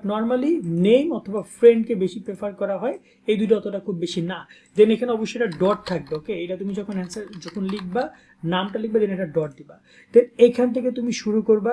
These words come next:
at the beginning of the letter, take my love and salam। এই সালাম শব্দটা আসবে যদি মুরব্বি টাইপের কেউ হয়, যে তোমার বয়সের ঊর্ধ্বে, যেমন তোমার, আহ,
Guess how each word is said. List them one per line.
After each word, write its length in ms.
at 140
the 140
beginning 380
of 40
the 80
letter, 300
take 180
my 80
love 220
and 80
salam। 320
এই 140
সালাম 280
শব্দটা 400
আসবে 260
যদি 140
মুরব্বি 380
টাইপের 300
কেউ 180
হয়, 140
যে 140
তোমার 260
বয়সের 280
ঊর্ধ্বে, 260
যেমন 280
তোমার, 200
আহ, 180